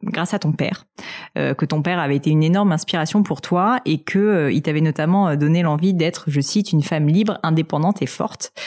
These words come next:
notamment lorsqu'il t'avait raconté l'histoire de sa propre vie. Et, euh, si ça te va,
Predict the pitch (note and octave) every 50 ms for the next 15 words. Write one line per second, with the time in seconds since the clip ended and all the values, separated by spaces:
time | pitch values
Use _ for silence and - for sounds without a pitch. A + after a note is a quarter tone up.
0 | - - - - - D#3+ D3+ E3+ F#3 A#3+ B3+ F3+ - - - D#3+ E3+ C#3+ C#3+ D3
1 | D3+ - - D#3 D3+ D3 G3+ A3 A3+ A3+ - D3 D3+ D3 - - - - F#3+ F#3
2 | G#3 A#3 A3+ G3+ - D3 C#3 C#3+ C#3+ C#3 C3+ C3 - - G3+ G3 - - G#3+ -
3 | - - D#3+ C#3+ D3+ G3 C4 - - - - - - - - - - - - D#3
4 | D#3 D3 A#2+ B2+ - - - A3+ - A3 F#3 E3+ E3+ E3 D#3 D#3 G#3 C4+